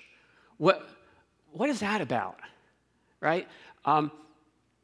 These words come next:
we're kicking off a new series this morning. We're gonna look through the first part of the book of Acts. The series is called Testify, and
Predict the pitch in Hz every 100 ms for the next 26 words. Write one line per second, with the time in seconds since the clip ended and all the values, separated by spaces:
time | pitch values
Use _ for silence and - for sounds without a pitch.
0 | _ _ _ _ _ - 185 202 233 202
1 | 190 175 175 160 165 160 156 156 - 147
2 | 147 160 156 180 175 175 - 180 147 -
3 | 190 180 - - 160 143 147 - 143 127
4 | 135 131 156 - 151 147 139 135 160 -
5 | 151 - 180 170 160 156 - - 151 147
6 | - - 175 165 - 170 - 147 117 123
7 | 139 - - - 156